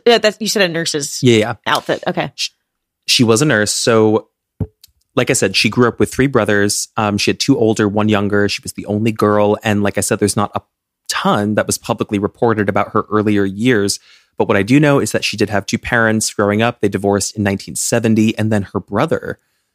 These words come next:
Speaker 2: one of her brothers, tragically died at twenty-seven in nineteen eighty-two. But I could not find any further information as to how he died, if it was an accident.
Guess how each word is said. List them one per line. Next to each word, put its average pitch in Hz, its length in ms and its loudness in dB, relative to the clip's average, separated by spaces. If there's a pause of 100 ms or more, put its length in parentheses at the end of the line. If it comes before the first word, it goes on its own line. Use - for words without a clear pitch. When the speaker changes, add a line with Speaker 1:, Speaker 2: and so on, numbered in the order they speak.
(160)
Speaker 2:
one 110 180 0
of 147 80 0
her - 80 -4
brothers, - 380 -4
tragically 107 480 -2
died 101 260 -2
at 104 100 -4
twenty-seven 101 680 -2
in 101 180 -2
nineteen 101 320 -2
eighty-two. 95 640 -2 (580)
But 101 240 0
I 101 60 -2
could 107 180 -2
not 113 200 0
find 101 360 0
any 104 140 0
further 101 300 0
information 98 460 -2
as 95 100 -6
to - 80 -6
how - 200 -4
he - 120 -18
died, 113 440 0
if 104 80 -8
it - 80 -12
was - 120 -8
an 104 80 -4
accident. 104 580 0